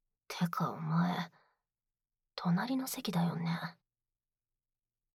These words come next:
てことは、げ、勝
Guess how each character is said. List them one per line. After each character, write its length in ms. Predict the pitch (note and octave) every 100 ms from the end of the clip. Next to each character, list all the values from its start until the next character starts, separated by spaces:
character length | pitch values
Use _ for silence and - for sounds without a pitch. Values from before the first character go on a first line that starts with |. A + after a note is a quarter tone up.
| _ _
て 160 | - E3+
こ 160 | - F3
と 240 | E3+ F3
は、 340 | E3 - - - _ _ _ _ _ _ _ _ _ _ _ _ _ _ _ _ _ _ _ _ _ _ -
げ、 160 | - - - - - - - - - - - - - - - - - _ _ _
勝 240 | - F#3+